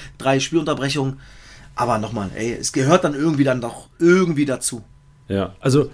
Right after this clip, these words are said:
Speaker 2: es gehört dazu, aber Sitzschalen
Speaker 1: Natürlich,
Speaker 2: <laughs> in der
Speaker 1: da-, das
Speaker 2: dreißiger, das hab ich noch nie erlebt.
Speaker 1: Nee,
Speaker 2: <laughs> Ich
Speaker 1: natürlich,
Speaker 2: hab's noch nie gesehen,
Speaker 1: das,
Speaker 2: sowas.
Speaker 1: das ist natürlich,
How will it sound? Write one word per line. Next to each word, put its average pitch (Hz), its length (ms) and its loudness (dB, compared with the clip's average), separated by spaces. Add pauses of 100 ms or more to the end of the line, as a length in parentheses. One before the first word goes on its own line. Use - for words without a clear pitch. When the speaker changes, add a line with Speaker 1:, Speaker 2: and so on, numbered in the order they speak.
(160)
Speaker 2:
es 131 160 -2
gehört 185 160 0
dazu, 202 360 0
aber 143 200 0
Sitzschalen 202 1120 0
Speaker 1:
Natürlich, 180 380 4
Speaker 2:
<laughs> - 0 -
in 175 60 4
der 185 100 4
Speaker 1:
da-, 185 60 2
das - 20 -2 (140)
Speaker 2:
dreißiger, 202 220 0 (160)
das 214 100 4
hab 233 100 4
ich 220 40 4
noch 208 80 6
nie 202 80 6
erlebt. 139 320 4
Speaker 1:
Nee, 202 60 2
Speaker 2:
<laughs> 208 80 2
Ich 208 80 4
Speaker 1:
natürlich, 202 220 2
Speaker 2:
hab's 196 120 2
noch 185 80 2
nie 196 140 2
gesehen, 165 240 2
Speaker 1:
das, 123 100 2
Speaker 2:
sowas. 120 180 2 (320)
Speaker 1:
das 135 200 -6
ist 160 100 -6
natürlich, 147 480 -2